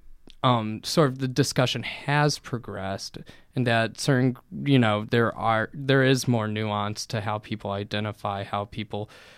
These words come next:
uh, you know, group together, how they, uh, choose to express themselves? Do you think that,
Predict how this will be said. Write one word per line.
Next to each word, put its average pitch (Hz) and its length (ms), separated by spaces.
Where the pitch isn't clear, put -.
uh, 92 540
you 127 120
know, 98 300
group 131 300
together, 107 480
how 104 180
they, 101 460
uh, 104 260
choose 113 320
to 107 80
express 156 440
themselves? 110 480
Do 139 80
you 139 40
think 147 200
that, 143 180